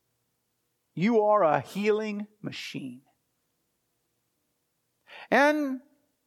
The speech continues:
if you want to get stronger physically, you have to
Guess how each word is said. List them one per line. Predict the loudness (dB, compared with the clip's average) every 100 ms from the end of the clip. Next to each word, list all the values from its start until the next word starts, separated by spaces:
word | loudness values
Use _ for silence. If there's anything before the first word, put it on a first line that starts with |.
| _
if | 0
you | 4
want | 6 6
to |
get | 4 0
stronger | 2 4 4 4 2 2 2 -2 -6 -20 _
physically, | -2 -2 -2 0 2 2
you | 2 4
have | 4 4 2 0
to | 2 2 0